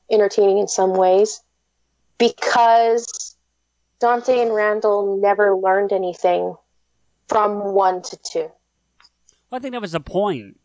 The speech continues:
Speaker 1: That bothered me a lot.
Speaker 2: Well,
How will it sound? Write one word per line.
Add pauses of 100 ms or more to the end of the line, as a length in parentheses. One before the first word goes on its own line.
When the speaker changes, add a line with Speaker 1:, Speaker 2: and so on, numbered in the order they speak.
(380)
Speaker 1:
That
bothered
me (460)
a
lot. (840)
Speaker 2:
Well,